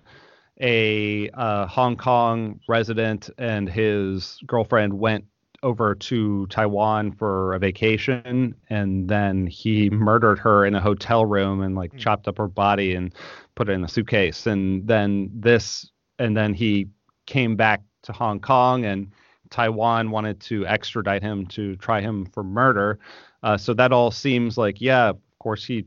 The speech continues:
Speaker 1: should go stand trial for murder, but the legislature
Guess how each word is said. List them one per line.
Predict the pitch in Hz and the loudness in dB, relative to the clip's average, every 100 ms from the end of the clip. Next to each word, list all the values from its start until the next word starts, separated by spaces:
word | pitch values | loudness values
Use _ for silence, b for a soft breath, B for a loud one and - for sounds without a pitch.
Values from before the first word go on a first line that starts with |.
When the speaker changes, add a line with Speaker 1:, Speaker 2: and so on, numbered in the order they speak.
| _ | _
Speaker 1:
should | - 123 117 | -8 -6 -2
go | 113 107 104 | 0 0 -2
stand | 101 123 113 110 | -4 -4 -4 0
trial | 110 101 | 0 0
for | 107 | 2
murder, | 123 113 110 110 | 2 4 4 2
but | 98 104 98 101 b b b b b b _ _ 113 | 2 2 2 -2 b b b b b b _ _ -4
the | 123 120 113 113 107 101 - | 0 2 2 2 0 -2 -8
legislature | 127 113 131 127 - 131 110 104 117 101 98 | -2 4 4 2 -2 2 0 0 -2 0 0